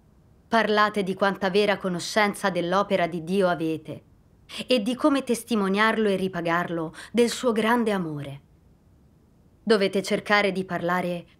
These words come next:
con sostanza e anche con semplicità.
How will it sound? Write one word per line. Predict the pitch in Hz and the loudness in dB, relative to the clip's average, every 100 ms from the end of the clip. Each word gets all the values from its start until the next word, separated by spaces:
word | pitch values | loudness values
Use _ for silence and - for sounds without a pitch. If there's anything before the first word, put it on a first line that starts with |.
| _ _ _ | _ _ _
con | - 240 | 0 0
sostanza | - 226 - - 254 269 - 226 | 0 -6 -4 2 2 2 -2 -4
e | 220 | -2
anche | 247 233 233 | -2 -2 -4
con | 240 | -4
semplicità. | 247 - 247 240 240 240 247 170 147 | -6 -4 -4 -4 -8 -6 -6 -6 -8